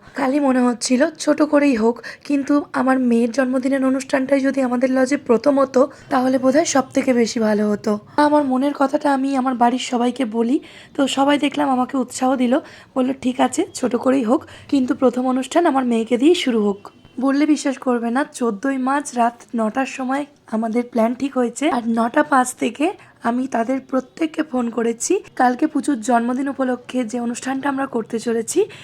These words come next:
সেখানে আসার জন্য। তারপর কাজ এগোনোর জন্য রাত্রি দশটার সময়তেই যে সমস্ত মুদিখানার দোকান খোলা ছিল, সেখানে গিয়ে মুদিখানার জিনিসগুলো নিয়ে নিয়েছিলাম। আর সকাল হতে না হতে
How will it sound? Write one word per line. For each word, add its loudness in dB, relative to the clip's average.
সেখানে -4
আসার -2
জন্য। -2
তারপর -2
কাজ 0
এগোনোর 0
জন্য -2
রাত্রি -2
দশটার -4
সময়তেই 0
যে -2
সমস্ত -4
মুদিখানার -2
দোকান -2
খোলা -2
ছিল, -2
সেখানে -4
গিয়ে 0
মুদিখানার 0
জিনিসগুলো -2
নিয়ে 2
নিয়েছিলাম। 0
আর -2
সকাল 0
হতে -4
না 4
হতে -2